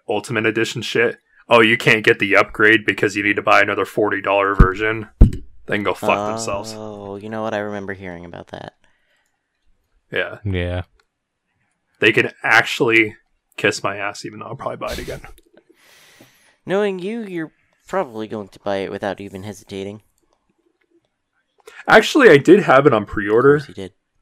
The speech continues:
Speaker 1: And I canceled it because, number one, I'm broke.
Speaker 3: Mm-hmm.
Speaker 1: But number two, I just wanted to, like, do, like, the whole speak with my wallet type thing, but it's sold out on Amazon.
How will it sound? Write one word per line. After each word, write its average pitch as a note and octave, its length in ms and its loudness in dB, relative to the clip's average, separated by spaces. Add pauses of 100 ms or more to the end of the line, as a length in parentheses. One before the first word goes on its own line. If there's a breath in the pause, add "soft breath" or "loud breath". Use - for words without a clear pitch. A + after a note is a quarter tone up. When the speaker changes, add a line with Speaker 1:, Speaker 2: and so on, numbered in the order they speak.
(340)
Speaker 1:
And G2+ 80 -2
I G2 40 2
canceled E3 440 4
it A#2 120 6
because, A2 260 0
number A#2+ 140 -2
one, G#2+ 140 -2
I'm F#2 100 -6
broke. F#2+ 460 -2 (420)
Speaker 3:
Mm-hmm. F#2+ 160 -6 (360)
Speaker 1:
But A2 100 4
number G#2 200 2
two, G2+ 300 0
I F#2+ 80 2
just G2 200 -8
wanted G2 260 -6
to, F#2 60 -2
like, F2+ 220 -2
do, G2+ 180 -4
like, F2+ 140 -4
the G2+ 100 -6
whole G2+ 220 -6 (220 soft breath)
speak - 360 2
with G2 140 0
my G2 100 4
wallet G2+ 360 2
type G#2 260 -2
thing, G#2+ 320 -4
but G#2 160 2
it's F#2+ 160 -2
sold F2+ 260 -4
out F2+ 180 2
on F#2 140 -4
Amazon. G2 600 -6